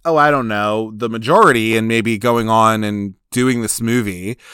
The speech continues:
the way it was supposed to be, no, they decided to cut it. So it w-,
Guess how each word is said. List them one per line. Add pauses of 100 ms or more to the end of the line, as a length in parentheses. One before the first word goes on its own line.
(240)
the
way
it
was
supposed
to
be, (340)
no,
they
decided
to
cut
it. (140)
So
it
w-,